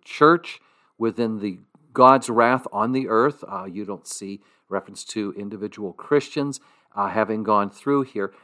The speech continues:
What you do see, though, in First Thess-, Thessalonians chapter four, we see that Jesus will come and take them. It's called the harpazo. That's the, uh, word that is used in the Greek, uh, describing the snatching away,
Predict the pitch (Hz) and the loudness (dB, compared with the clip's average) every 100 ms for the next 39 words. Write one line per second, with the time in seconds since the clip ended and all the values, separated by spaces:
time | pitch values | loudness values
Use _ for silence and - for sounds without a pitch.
0 | _ - 110 143 170 165 202 254 254 - | _ -6 0 2 2 -4 -2 -4 -4 -4
1 | 101 101 90 90 110 104 101 - 135 - | -4 -6 -6 -6 -6 -8 -10 -2 -2 -4
2 | - 139 135 151 - - 120 - 135 165 | -2 -2 0 -6 -8 -4 -2 -2 4 4
3 | 139 98 107 - 131 117 - 113 - 220 | 4 -4 -10 -10 -6 -6 -8 -12 -2 2
4 | 202 104 - _ _ _ _ _ - 113 | 4 4 2 _ _ _ _ _ -8 -8
5 | - 123 110 110 110 - 127 151 - 160 | -6 -6 -6 -6 -8 -4 -2 -2 -2 -4
6 | - 131 123 - 110 - - - 196 190 | -2 -2 -2 -4 -10 -12 -20 -2 2 2
7 | - 113 110 - - 170 156 147 143 - | -2 -16 -16 -14 -2 -2 0 2 0 0
8 | - 120 - - 69 67 98 101 - 110 | 2 2 2 -8 -8 -8 -10 -12 -14 -16
9 | 104 _ _ _ _ - 101 101 117 123 | -16 _ _ _ _ -8 -6 -4 2 6
10 | 131 135 131 101 101 101 87 95 123 120 | 6 4 0 -6 -6 -8 -12 -8 -6 -8
11 | - - 131 147 147 117 107 101 160 151 | -12 -6 -6 -4 -8 -12 -14 -8 0 0
12 | 107 - 110 110 113 117 110 - 127 123 | -2 -10 -14 -14 -12 -10 -10 -2 -2 -2
13 | 113 98 - - - 175 202 - 175 139 | -4 -10 -8 -8 -4 0 0 0 -2 0
14 | 90 - | -2 -4